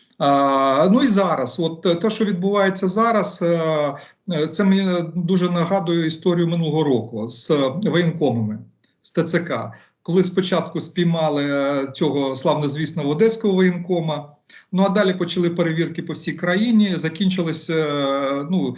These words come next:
такою масштабною чисткою. От зараз дуже схожа ситуація, ну, і мсек ліквідовують. Е, з одного боку, е, ну, це позитивне явище,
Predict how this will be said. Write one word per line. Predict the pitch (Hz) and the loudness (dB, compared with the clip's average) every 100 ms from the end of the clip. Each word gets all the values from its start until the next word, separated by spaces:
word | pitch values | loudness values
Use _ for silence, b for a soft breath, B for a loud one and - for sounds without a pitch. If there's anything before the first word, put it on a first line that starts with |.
| B | B
такою | - 165 165 143 | -12 -4 0 0
масштабною | 143 151 - 185 160 160 | 0 -2 0 0 0 -2
чисткою. | - 147 120 - 127 98 - B - | -2 -4 -4 -8 -10 -10 -12 B 0
От | 185 | 2
зараз | 208 254 226 | 4 2 0
дуже | 185 208 | -2 -2
схожа | 190 - 175 | -2 -2 -2
ситуація, | 160 - - 117 107 190 | -2 -6 -4 -4 -2 2
ну, | 202 | 6
і | |
мсек | 190 185 147 - | 6 4 0 -4
ліквідовують. | 123 139 123 120 107 95 - B B B B B B 180 | -10 -8 -4 -4 -4 -8 -14 B B B B B B 2
Е, | 165 | 2
з | 160 | 4
одного | 233 269 320 | 4 4 2
боку, | 226 277 254 247 220 196 | 2 0 0 2 2 0
е, | 175 196 180 170 165 165 175 | -2 -2 0 2 2 2 4
ну, | 208 | 2
це | - 247 | 4 2
позитивне | 233 190 190 196 185 | 2 -2 0 2 4
явище, | 170 139 107 110 - | 4 -2 -4 -10 -14